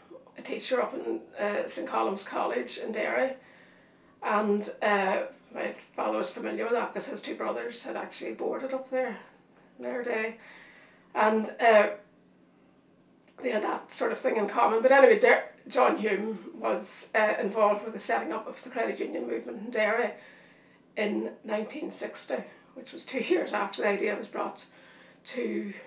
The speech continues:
Ireland. Now, Derry in nineteen sixty was a pitiful place, again, an area of high unemployment, and, uh,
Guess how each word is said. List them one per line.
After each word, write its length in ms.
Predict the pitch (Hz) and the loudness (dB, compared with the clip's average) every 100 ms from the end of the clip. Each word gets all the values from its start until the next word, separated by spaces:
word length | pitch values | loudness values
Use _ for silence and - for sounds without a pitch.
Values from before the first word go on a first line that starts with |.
| - _ - | -20 _ -8
Ireland. 460 | 220 202 202 254 233 - - - - - - - - | -2 -2 -2 -6 -8 -16 -20 -20 -20 -20 -20 -20 2
Now, 200 | 247 226 233 - | 6 6 6 8
Derry 360 | 269 277 285 | 12 12 12
in 100 | 214 | 10
nineteen 640 | 208 202 202 - 202 202 - - _ _ _ | 8 4 0 -4 -4 -4 -8 -16 _ _ _
sixty 500 | - - 208 - 277 220 - - - | -12 -8 -8 -4 -2 -2 -6 -16 -14
was 560 | - - - - - - - - - - | -12 -12 -12 -14 -14 -16 -20 -20 -20 -18
a 40 | |
pitiful 400 | - 233 247 269 | -6 -4 -2 -2
place, 460 | 269 277 262 262 - - _ _ | -2 4 4 2 -6 -18 _ _
again, 400 | - 330 214 220 | -6 0 2 2
an 160 | - 214 | 0 2
area 260 | 226 220 214 | 4 4 2
of 60 | |
high 220 | - 226 | 2 0
unemployment, 800 | 220 208 190 220 - 208 226 240 - - - - - - - | 2 0 -2 -4 -4 -2 -4 -6 -12 -20 -20 -20 -20 -20 -8
and, 440 | - 214 214 226 233 - | 2 4 4 0 -4 2
uh, 320 | 220 214 | 6 6